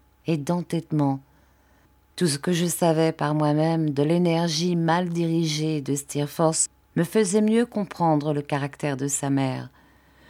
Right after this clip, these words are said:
Je voyais clairement que leur âme, dans sa violence sauvage, était à l'unisson. Elle me dit alors tout haut, en reprenant la froideur de ses manières,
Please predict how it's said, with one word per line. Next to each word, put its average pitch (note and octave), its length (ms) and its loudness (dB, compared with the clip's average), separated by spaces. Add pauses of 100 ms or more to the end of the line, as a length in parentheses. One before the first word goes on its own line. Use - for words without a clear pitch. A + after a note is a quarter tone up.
(120)
Je - 160 0
voyais E3+ 380 2
clairement E3 540 2
que C#3+ 140 -4
leur D#3+ 260 2
âme, D3 320 2 (260)
dans F3+ 140 2
sa F3 240 0
violence F3+ 720 0
sauvage, E3+ 720 0 (280)
était E3 440 -2
à D3+ 60 4
l'unisson. D3+ 720 0 (1600)
Elle F#3 160 4
me G3 140 6
dit A#3 200 6
alors G3+ 440 8
tout F#3+ 140 -2
haut, G3 340 6
en E3 180 2
reprenant F3 520 2
la D#3+ 140 4
froideur E3 520 0
de D#3+ 80 -2
ses D#3+ 240 -2
manières, D#3 580 0